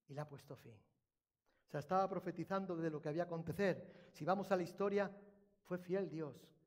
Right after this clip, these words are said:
con aquello que le había revelado, o que Daniel reveló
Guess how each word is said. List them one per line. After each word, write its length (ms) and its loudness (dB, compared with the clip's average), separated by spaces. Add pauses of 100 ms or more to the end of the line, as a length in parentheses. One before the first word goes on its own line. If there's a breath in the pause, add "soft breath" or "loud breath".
(120)
con 140 -4
aquello 360 2
que 100 0
le 60 2
había 200 2
revelado, 340 0
o 120 -6
que 100 -2
Daniel 340 0
reveló 480 0